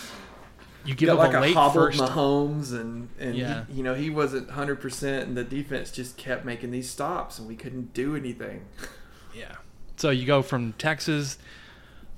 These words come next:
Speaker 1: up into Manhattan against Kansas State.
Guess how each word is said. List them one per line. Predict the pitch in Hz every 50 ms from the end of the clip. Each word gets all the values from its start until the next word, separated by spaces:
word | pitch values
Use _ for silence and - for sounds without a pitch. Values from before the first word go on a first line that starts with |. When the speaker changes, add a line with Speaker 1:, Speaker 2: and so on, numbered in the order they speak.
| - - - - - - - - - -
Speaker 1:
up | 160 156 156 180
into | 160 151 151
Manhattan | 143 143 139 131 135 135 135 127 131
against | 131 123 127 120 117 -
Kansas | - 139 131 131 123 123 127 120 - - - - -
State. | - - - - - 131 127 131 135 135 - - -